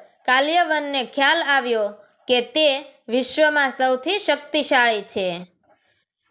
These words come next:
અને તેને કોઈ હરાવી શકે તેમ નથી. એક દિવસ તેણે નારદ મુનિ પાસે આવીને પૂછ્યું કે, "હે મુનિ, કોની સાથે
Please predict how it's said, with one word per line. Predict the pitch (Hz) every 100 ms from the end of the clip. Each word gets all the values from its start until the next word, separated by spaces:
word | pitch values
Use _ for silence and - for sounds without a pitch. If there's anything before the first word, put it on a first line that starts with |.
| -
અને | 240 254 240
તેને | 247 339 330 269 311 - _ -
કોઈ | 320 330 339
હરાવી | 262 269 294 294 302
શકે | - 254 247 233
તેમ | 233 320
નથી. | 311 262 262 233 185 175 180 _ _ _ _ _ _ _ _ _ _ _ _ _ _ _
એક | 269 349 359
દિવસ | 294 285 269 240 233 - _ _ -
તેણે | 285 277
નારદ | 254 247 262 320 302
મુનિ | 294 277 254
પાસે | 254 269 277 247 233 247 - _
આવીને | 233 254 277 262 254
પૂછ્યું | 233 254 254 - 359
કે, | 269 226 214 214 _ _ _ _ _ -
"હે | 262
મુનિ, | 330 294 269 269 381 - _ _ -
કોની | 269 294 381
સાથે | 392 302 285 285 302 233